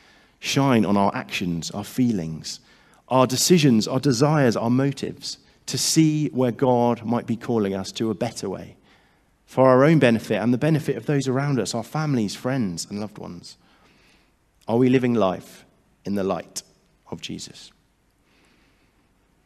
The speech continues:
What would it look like if we each took steps in the light of Jesus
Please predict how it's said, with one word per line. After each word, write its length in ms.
What 240
would 120
it 80
look 220
like 420
if 160
we 120
each 440
took 220
steps 540
in 100
the 80
light 180
of 140
Jesus 560